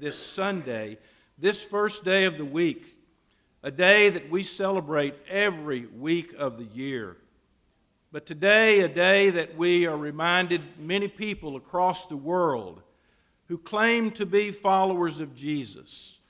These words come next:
are announcing to the world, "Christ is risen, he is risen indeed." And we lift our voices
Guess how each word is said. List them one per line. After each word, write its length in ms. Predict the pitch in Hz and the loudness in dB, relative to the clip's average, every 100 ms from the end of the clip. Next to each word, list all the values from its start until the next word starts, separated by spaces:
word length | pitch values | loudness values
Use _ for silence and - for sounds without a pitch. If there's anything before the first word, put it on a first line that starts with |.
| _ _ _ _ | _ _ _ _
are 400 | - 165 165 160 | 0 4 4 2
announcing 680 | - 151 156 202 208 - 208 | -2 -2 2 4 4 2 -2
to 120 | 196 | -2
the 120 | 175 170 | -2 -2
world, 560 | 147 135 117 101 98 _ _ _ | 0 -2 -2 -8 -12 _ _ _
"Christ 800 | - 190 196 196 190 - - - _ | 2 6 8 6 2 -4 -12 -18 _
is 260 | 160 160 131 | -6 -6 -4
risen, 640 | 139 175 175 175 165 170 _ _ _ _ _ | -2 -2 -2 -4 -8 -10 _ _ _ _ _
he 200 | 165 165 | 0 2
is 180 | 165 127 | 2 -4
risen 640 | 123 165 160 156 156 147 - _ _ _ | -4 -2 -2 -4 -8 -10 -16 _ _ _
indeed." 800 | - 147 127 127 123 98 82 92 _ _ _ _ _ _ _ - | -8 -8 -6 -6 -6 -8 -16 -20 _ _ _ _ _ _ _ -12
And 220 | 143 147 | -10 0
we 380 | 180 220 220 202 | 4 4 4 0
lift 380 | 175 208 202 | 0 0 0
our 200 | 202 190 | 0 0
voices 880 | 175 165 165 151 - 113 98 - - | 0 -2 0 -2 -4 -14 -16 -18 -20